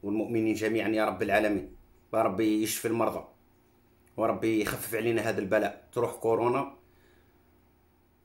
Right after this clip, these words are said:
وتهلاو فيكم يا ولاد الكلاب، تروح كورونا وتهلاو فيكم يا وجوه الشر.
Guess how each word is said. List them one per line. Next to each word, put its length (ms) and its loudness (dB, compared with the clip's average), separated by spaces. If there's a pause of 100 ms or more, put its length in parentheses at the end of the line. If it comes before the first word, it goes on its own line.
(280)
وتهلاو 340 0
فيكم 300 -6
يا 100 -4
ولاد 180 -6
الكلاب، 300 -10 (3500)
تروح 180 -2
كورونا 360 0
وتهلاو 360 -4
فيكم 300 -8
يا 60 -4
وجوه 180 -8
الشر. 360 -12